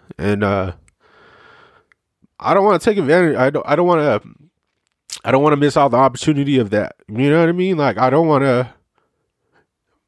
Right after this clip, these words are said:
I don't wanna regret not being the best version of myself. And, um, that's why it matters a lot to me, because, uh, you know,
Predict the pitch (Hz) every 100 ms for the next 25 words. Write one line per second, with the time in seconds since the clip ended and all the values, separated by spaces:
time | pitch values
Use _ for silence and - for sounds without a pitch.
0 | _ _ _ _ _ _ _ _ _ _
1 | - - _ 127 135 151 123 113 127 131
2 | 110 - 143 104 104 110 - _ 110 120
3 | 120 123 113 117 117 - _ _ _ _
4 | - 110 107 - 107 98 95 87 - 95
5 | - - - - _ _ _ _ _ _
6 | _ _ _ _ _ _ - 98 98 95
7 | 90 90 78 - _ _ _ _ _ _
8 | _ - - - 113 117 113 117 113 110
9 | 113 110 - 90 78 80 - _ - -
10 | _ - 98 110 104 101 104 92 92 98
11 | - 123 117 117